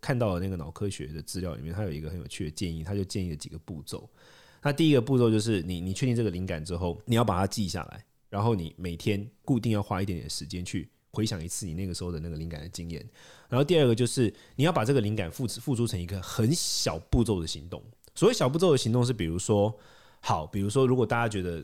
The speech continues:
我，我不知道大家觉得我的天命是什么，哦，但假如大家觉得我的天命是我很努-，很，呃，很想分享知识，假如哈，那假如你现在的灵感就是觉得说，好，我就是想要分享知识，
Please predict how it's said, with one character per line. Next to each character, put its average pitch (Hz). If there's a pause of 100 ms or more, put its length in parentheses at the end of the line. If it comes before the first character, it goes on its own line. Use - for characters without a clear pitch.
(120)
我， 120
我 107
不 135
知 -
道 185
大 180
家 170
觉 120
得 101
我 87
的 87
天 -
命 110
是 107
什 -
么， -
哦， 82
但 135
假 90
如 85
大 110
家 107
觉 101
得 85
我 82
的 -
天 98
命 98
是 90
我 80
很 87
努-， 82
很， 90
呃， 82
很 107
想 107 (160)
分 123
享 104
知 120
识， 127 (140)
假 90
如 95
哈， 98 (420)
那 156 (360)
假 117
如 117
你 123
现 123
在 131
的 110
灵 101
感 95
就 92
是 101
觉 98
得 90
说， 95
好， -
我 101
就 127
是 135
想 101
要 85
分 95
享 78
知 80
识， -